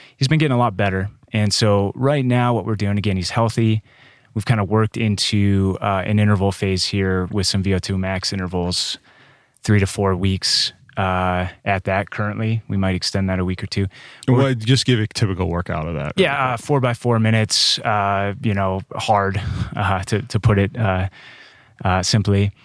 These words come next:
Speaker 2: Four minutes as hard as you can go. Four minutes as easy as you can
Speaker 1: Almost
Speaker 2: go.
Speaker 1: as hard as you can go.
Speaker 2: Times
Speaker 1: How about
Speaker 2: four.
Speaker 1: that? Ninety percent,
Speaker 2: Yeah,
Speaker 1: ninety-five percent.
Speaker 2: ninety percent.
Speaker 1: Yeah.
Speaker 2: Okay, got it.
Speaker 1: Uh, you know, five by three minutes, those sorts of things. Doing a couple of those a week. Keeping the long run super moderate now.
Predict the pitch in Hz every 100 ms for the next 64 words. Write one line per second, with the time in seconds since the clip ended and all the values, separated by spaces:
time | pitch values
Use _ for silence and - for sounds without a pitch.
0 | _ - 120 120 113 107 - 104 101 98
1 | 92 85 85 82 - 90 87 87 - 87
2 | 80 80 170 156 123 104 107 107 98 92
3 | 95 92 101 101 85 85 120 120 113 104
4 | - 101 107 104 98 87 87 87 82 101
5 | 82 - 104 - - - - - 107 107
6 | 101 98 113 98 113 101 101 95 104 101
7 | 98 - 95 95 87 90 90 90 98 120
8 | 107 104 127 127 117 117 104 101 107 107
9 | - - - - - - 135 127 113 113
10 | 113 110 107 104 - 110 110 101 101 104
11 | 101 98 98 98 95 95